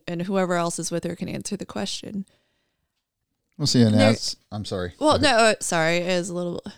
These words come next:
Speaker 1: I paused for too long. I took a breath. No,
Speaker 2: Yeah.
Speaker 1: um, but the fact that nothing about being critical of how she's handling important questions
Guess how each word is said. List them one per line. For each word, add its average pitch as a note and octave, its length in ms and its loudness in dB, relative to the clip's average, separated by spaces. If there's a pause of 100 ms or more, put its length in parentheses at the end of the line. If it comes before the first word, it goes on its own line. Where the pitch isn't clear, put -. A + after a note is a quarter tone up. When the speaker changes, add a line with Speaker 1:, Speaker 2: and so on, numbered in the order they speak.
(180)
Speaker 1:
I F#3+ 80 4
paused G3+ 460 0
for F#3+ 80 -6
too G3+ 160 -2
long. G3+ 280 0
I G3+ 60 0
took G#3+ 160 -6
a A3+ 60 -4
breath. A3 420 -4
No, F#3+ 220 0
Speaker 2:
Yeah. G3+ 240 4
Speaker 1:
um, F#3 200 -4 (580)
but A3+ 180 2
the B3 80 4
fact B3 420 2
that A3 300 2 (140)
nothing C#4+ 500 2
about G3 600 2 (540)
being A3 280 0
critical G#3+ 720 2
of F#3+ 120 2
how G3+ 300 2
she's G#3 300 -4
handling G3+ 560 -2
important F#3+ 480 -4
questions A#3 760 -2